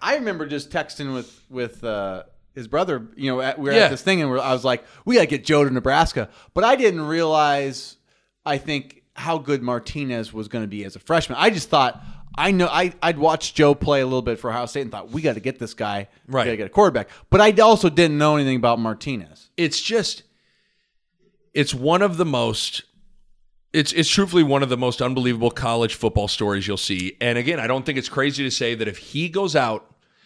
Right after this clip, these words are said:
Speaker 2: here and beats Clemson and caps off this season with a national championship, you're talking about one of the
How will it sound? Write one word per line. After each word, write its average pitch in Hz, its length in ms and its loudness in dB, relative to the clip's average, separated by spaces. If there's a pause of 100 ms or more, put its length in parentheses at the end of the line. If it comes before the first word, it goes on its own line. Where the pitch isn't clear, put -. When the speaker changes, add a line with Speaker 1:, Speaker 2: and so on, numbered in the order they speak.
(140)
Speaker 2:
here 120 480 -2 (100)
and 104 380 -6
beats - 500 -4 (100)
Clemson 143 460 -4 (1600)
and 113 340 -4
caps - 320 0
off 127 320 4 (340)
this 131 240 4
season 123 420 0
with 107 140 -4
a 104 60 -4
national 117 340 -6
championship, 151 560 -6
you're 147 140 4
talking 180 400 0
about 127 280 -2
one 120 220 0
of 123 200 -4
the 101 260 -2